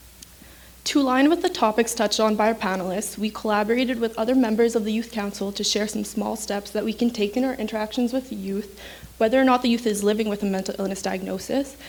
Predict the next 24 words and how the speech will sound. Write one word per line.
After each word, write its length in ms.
as 140
a 40
family 380
member, 400
friend, 480
health 320
professional, 720
or 160
educator. 580
Family 280
members 360
and 120
friends 260
are 120
oftentimes 640
the 80
first 360
people 400
that 160
youth 260
turn 260
to 160
for 160
support. 480